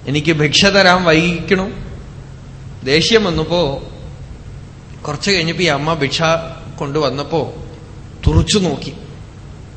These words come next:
അപ്പൊ ആ അമ്മ പറഞ്ഞു, "തുറിച്ചു നോക്കിയാൽ എരിഞ്ഞു വീഴാൻ ഞാൻ കാക്കയൊന്നുമല്ല."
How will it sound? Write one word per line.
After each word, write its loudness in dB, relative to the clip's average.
അപ്പൊ 0
ആ 4
അമ്മ -2
പറഞ്ഞു, -2
"തുറിച്ചു -4
നോക്കിയാൽ 0
എരിഞ്ഞു 2
വീഴാൻ 2
ഞാൻ -2
കാക്കയൊന്നുമല്ല." 0